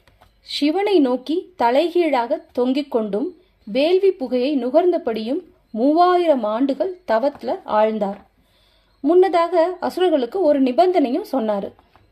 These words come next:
தன் தவம் முடியும் வரை அசுரர்கள் சிறு தவறும் செய்துவிடக்கூடாது.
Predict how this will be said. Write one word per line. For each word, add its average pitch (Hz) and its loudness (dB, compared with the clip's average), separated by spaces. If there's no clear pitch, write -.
தன் 269 0
தவம் 339 0
முடியும் 262 -2
வரை 269 -4
அசுரர்கள் 285 -2
சிறு 370 0
தவறும் 262 -2
செய்துவிடக்கூடாது. 220 -4